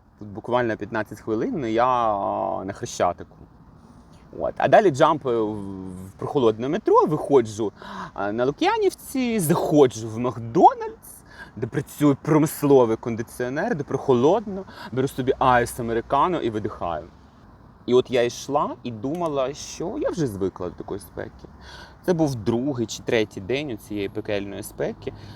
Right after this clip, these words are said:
І якось, ну, тут, от я зрозу-, ну, я, я в черговий раз усвідомила, що людина адаптується до всього. Якщо вона не підтверджена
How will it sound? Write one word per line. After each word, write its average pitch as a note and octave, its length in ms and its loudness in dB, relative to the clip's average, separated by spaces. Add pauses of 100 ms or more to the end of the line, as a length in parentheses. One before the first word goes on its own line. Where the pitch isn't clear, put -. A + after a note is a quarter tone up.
(100)
І A#3 100 -2
якось, - 720 -6
ну, D4 200 0 (480)
тут, F3+ 120 -8 (200)
от F3 100 -4 (200)
я E3+ 100 2
зрозу-, F3 360 -2
ну, D#3+ 120 -2
я, E3 200 2 (500)
я E3 120 0
в F3 60 -4
черговий F3 460 0
раз G#3 380 -2
усвідомила, D3 580 -8
що - 180 -14
людина B2 320 -6
адаптується A2 540 -8
до F2+ 100 -12
всього. - 340 -14
Якщо - 280 0
вона C#3+ 640 2 (300)
не B2 380 0 (500)
підтверджена G#2+ 920 4